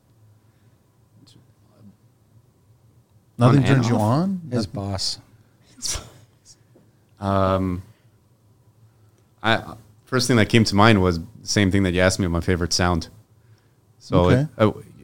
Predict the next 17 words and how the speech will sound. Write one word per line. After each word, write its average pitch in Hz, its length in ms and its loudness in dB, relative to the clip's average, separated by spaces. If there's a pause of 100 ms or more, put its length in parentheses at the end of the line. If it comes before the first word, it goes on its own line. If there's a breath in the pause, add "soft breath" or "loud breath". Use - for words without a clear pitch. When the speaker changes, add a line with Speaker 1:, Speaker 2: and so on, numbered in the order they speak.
Speaker 1:
in 95 120 -4
terms 101 280 2
of 82 140 -4
the, 90 200 0 (800)
I 127 60 -4
don't 110 100 2
even 87 160 0
know 95 80 2
if 90 100 -4
I 101 80 4
understood 98 380 0
your 104 100 -2
question. - 400 -8
Speaker 2:
Safety 151 440 6
preparation, 208 680 4
like 131 240 2 (280)
Speaker 1:
Wait, 110 260 4